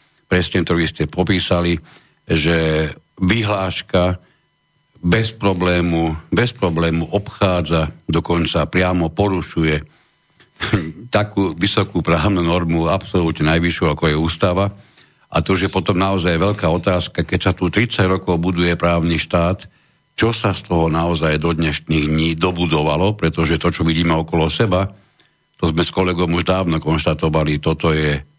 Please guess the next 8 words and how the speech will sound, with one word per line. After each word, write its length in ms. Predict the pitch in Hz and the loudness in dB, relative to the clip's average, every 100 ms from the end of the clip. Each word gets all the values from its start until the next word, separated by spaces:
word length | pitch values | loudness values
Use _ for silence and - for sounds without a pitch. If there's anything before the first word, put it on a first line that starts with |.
| 90 | -2
mimoriadne, 1120 | 95 110 127 143 123 82 73 65 62 - 76 | 0 2 2 0 -2 -4 -4 -8 -10 -16 -6
ale 240 | 73 92 | 0 2
mimoriadne 880 | 98 113 127 123 92 85 78 76 78 | 2 2 2 0 0 0 0 0 -2
exemplárne 800 | 76 80 76 73 78 73 73 71 - - _ - | -2 0 0 2 2 2 0 -2 -4 -18 _ -6
vzdialené 640 | 69 78 80 80 78 76 69 | -2 0 2 0 0 -2 -2
od 240 | 67 - - _ _ | -6 -8 -20 _ _
právneho 480 | 78 78 73 73 65 | 0 2 0 0 -2
štátu. 480 | - 71 65 62 | 0 0 -2 -6